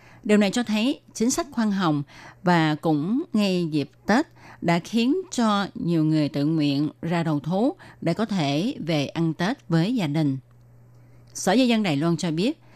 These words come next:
chính sách khoan hồng cho những người ra đầu thú sẽ được thực thi cho đến ngày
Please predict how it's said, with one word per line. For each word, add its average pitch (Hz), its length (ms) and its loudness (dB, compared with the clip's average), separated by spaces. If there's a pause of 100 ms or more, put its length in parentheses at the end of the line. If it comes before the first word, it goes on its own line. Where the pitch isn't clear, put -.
(280)
chính 254 120 2
sách 339 180 2
khoan 247 260 2
hồng 180 400 0
cho 202 100 -4
những 180 320 0
người 156 300 0
ra 175 220 0
đầu 156 240 -2
thú 185 420 -4
sẽ 185 140 -6
được 156 160 -2
thực 151 120 -8 (100)
thi 190 320 -2
cho 180 100 -4
đến 180 320 -2
ngày 156 280 2